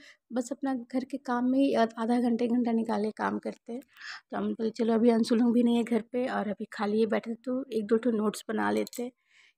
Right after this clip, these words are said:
याद रहता है कि कैसे कैसे क्या करना है। तो एक नया diary लिए हम, उसमें पूरा अपना notes बनाए। खाना हम बना लिए हैं, बस अंशु लोग का wait कर रहे थे, तो अपना काम भी कर रहे और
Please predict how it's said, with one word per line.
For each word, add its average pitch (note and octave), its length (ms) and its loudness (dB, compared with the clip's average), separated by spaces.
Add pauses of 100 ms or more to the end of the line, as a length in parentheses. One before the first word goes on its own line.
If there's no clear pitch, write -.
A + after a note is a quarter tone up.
याद G3+ 240 2
रहता G3 300 0
है A3 80 -4
कि A3 200 -4
कैसे G#3+ 240 -2
कैसे G#3 240 -4
क्या G#3 180 -6
करना G3+ 340 -2
है। A#3 100 -4
तो G#3+ 400 -10 (400)
एक G#3 180 0
नया G#3 200 0
diary G3+ 340 4
लिए G#3+ 280 2
हम, A#3 260 -2
उसमें F#3+ 500 -6
पूरा G#3+ 340 -8
अपना A#3 200 -2
notes G#3 440 0
बनाए। A#3 260 -6 (1300)
खाना B3+ 260 4
हम D4 140 6
बना B3+ 220 4
लिए A#3+ 260 2
हैं, D#4+ 180 2
बस A#3 220 -2
अंशु A#3 260 0
लोग A#3+ 180 0
का B3 80 -2
wait A3+ 260 4
कर A3+ 180 -4
रहे A3 100 -2
थे, C4+ 140 -8
तो A#3 300 -6
अपना A#3 260 -10
काम G#3+ 300 0
भी A3+ 100 2
कर A#3 220 -4
रहे D4 140 -6
और F#3+ 360 -2